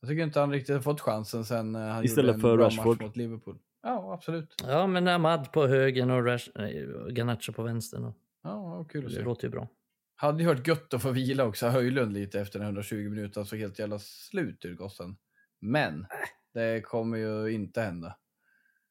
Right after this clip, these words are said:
Speaker 1: Ja, det är i och för sig, det är om Rashford spelar centralt då, men det är ju fan ingen rolig historia.
Speaker 3: Vi, vi har ju ingen annan, för fan.
Speaker 1: Fan, vad dåligt för spelare. Har
Speaker 3: Kan inte
Speaker 1: vi
Speaker 3: spela
Speaker 1: ens
Speaker 3: Rashford
Speaker 1: mittbackar?
Speaker 3: centralt mot ett lag som backar hem.
Speaker 1: Har vi någon ungdom som borde få en,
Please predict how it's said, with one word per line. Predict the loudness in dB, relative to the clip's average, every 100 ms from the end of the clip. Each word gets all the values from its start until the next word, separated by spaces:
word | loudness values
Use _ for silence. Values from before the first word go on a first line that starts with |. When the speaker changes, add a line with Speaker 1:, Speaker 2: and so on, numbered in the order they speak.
| _ _ -12
Speaker 1:
Ja, | -6
det | -6
är |
i |
och | -6
för |
sig, | -6
det | -4
är | -4
om | -4
Rashford | -4 -6 -12 -12
spelar | -12
centralt | -10 -12 -12 -12 -12
då, | -14
men | -12
det | -10
är | -10
ju | -12
fan | -10 -10 -10
ingen | -10 -12
rolig | -12 -14
historia. | -14 -8 -2
Speaker 3:
Vi, | -2 2
vi | 2 4
har | 4 2
ju | 2
ingen | 0 -4 -6
annan, | -10 -12 -16
för | -20 _ -14 -14 -12 -2
fan. | 0
Speaker 1:
Fan, | 2
vad | 0
dåligt | 0 -2
för | -2
spelare. | -4 2 2 4 2 0 -8 0
Har | 6
Speaker 3:
Kan | 6
inte | 6
Speaker 1:
vi | 6
Speaker 3:
spela | 8
Speaker 1:
ens | 8
Speaker 3:
Rashford | 8 6 6 4
Speaker 1:
mittbackar? | 4
Speaker 3:
centralt | 2 2 4 4 2 0
mot | -2 -2
ett | 0
lag | 0 0 -2
som | -4 -6 -10 -14 -12
backar | -12 -10 -10
hem. | -10 -12 -14 _ _ 0
Speaker 1:
Har | 2
vi | 4 4
någon | 2 4
ungdom | 2 2 0 0
som | 0 0
borde | 0 0 -2
få | -2 -2
en, | 0 -2